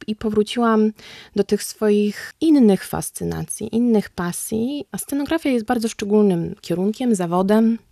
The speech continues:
dziedziną sztuki, ponieważ ona ze swojego założenia jest interdyscyplinarna.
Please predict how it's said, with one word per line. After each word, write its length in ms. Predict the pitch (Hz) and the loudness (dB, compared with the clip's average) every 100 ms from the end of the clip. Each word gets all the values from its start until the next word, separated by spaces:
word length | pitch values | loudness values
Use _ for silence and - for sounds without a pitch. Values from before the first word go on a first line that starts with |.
| _ | _
dziedziną 400 | 196 185 185 180 | 2 4 4 2
sztuki, 480 | - - 180 226 262 - - - - _ | -2 -6 -4 -2 -4 -8 -18 -18 -20 _
ponieważ 380 | 214 240 240 233 | 2 4 2 2
ona 240 | 262 254 | 2 2
ze 140 | 226 214 | 0 -8
swojego 360 | - 220 208 | -4 -2 0
założenia 500 | 190 175 170 170 165 | 0 0 -2 -4 -4
jest 160 | 170 - | -6 -6
interdyscyplinarna. 1080 | 185 170 175 - - - - 165 156 - | -6 -6 -6 -10 -12 -8 -6 -4 -6 -10